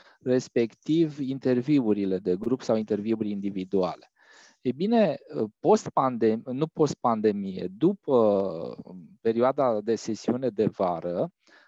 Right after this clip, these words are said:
am făcut un sondaj împreună cu studenții care erau în practică la comunicare și relații publice,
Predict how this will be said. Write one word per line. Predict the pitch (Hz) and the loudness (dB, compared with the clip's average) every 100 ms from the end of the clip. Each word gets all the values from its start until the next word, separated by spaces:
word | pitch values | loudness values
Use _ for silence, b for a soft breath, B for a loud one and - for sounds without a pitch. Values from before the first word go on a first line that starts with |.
| b | b
am | 156 | -4
făcut | 156 151 185 202 | -2 0 2 2
un | 220 180 | 0 0
sondaj | - 139 113 104 92 92 - | -2 -2 0 0 0 0 -6
împreună | 120 127 123 156 | -4 -2 0 -2
cu | - 135 | -4 -6
studenții | - 117 120 120 127 | -4 -2 -2 -6 -4
care | 123 113 | -2 0
erau | 110 117 | 2 0
în | 120 | 0
practică | 117 147 147 - 113 - 101 | -2 -2 -2 -8 -10 -4 -2
la | 110 131 110 | 0 -2 -2
comunicare | 110 104 95 - 110 117 | -6 -8 -8 -6 -4 -4
și | - | -6
relații | 98 95 95 - 113 | -6 -4 -6 -10 -16
publice, | - 90 92 85 - - 90 135 | -8 -8 -8 -12 -8 -4 0 0